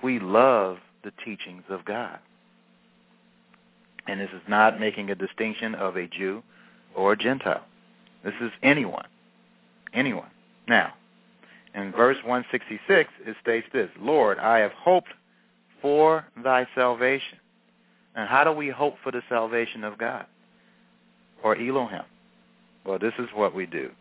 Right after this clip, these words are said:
We do thy commandments. And he sa-, stated right here, "Lord, I have hoped for thy salvation and done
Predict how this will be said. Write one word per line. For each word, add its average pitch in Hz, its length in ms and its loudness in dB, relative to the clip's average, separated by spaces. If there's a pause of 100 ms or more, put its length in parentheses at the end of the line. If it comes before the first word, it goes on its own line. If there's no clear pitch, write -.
(640)
We 110 420 0 (320)
do 131 260 4
thy 113 220 4
commandments. 127 720 -4
And 101 160 -4
he 104 140 -10
sa-, 110 260 -4
stated 110 220 2
right 117 160 2
here, 113 120 2
"Lord, 117 460 4 (400)
I 110 120 6
have 104 120 2
hoped 143 320 2
for 143 140 -2
thy 123 280 4
salvation 120 680 2
and 98 300 -8
done 123 420 4